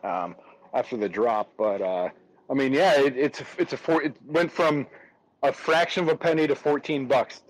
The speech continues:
uh, today. Um, and, and it got up to thirty-five or something yesterday, which is, uh, pretty insane. Um, so yeah, like, uh, just something to, uh, to, to consider, something to think about. Uh,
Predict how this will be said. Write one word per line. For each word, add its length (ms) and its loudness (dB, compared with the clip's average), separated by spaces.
uh, 160 2
today. 440 -2
Um, 400 -4
and, 240 0
and 140 2
it 180 -2
got 240 2
up 160 0
to 180 2
thirty-five 800 0
or 80 -4
something 420 -8
yesterday, 540 -4
which 180 -8
is, 200 -8
uh, 220 0
pretty 300 0
insane. 500 -6
Um, 420 -6
so 140 -2
yeah, 240 6
like, 320 2
uh, 180 4
just 360 -6
something 480 0
to, 300 2
uh, 220 6
to, 200 -2
to 200 -2
consider, 540 0
something 260 -4
to 60 -10
think 180 -2
about. 320 -2
Uh, 260 0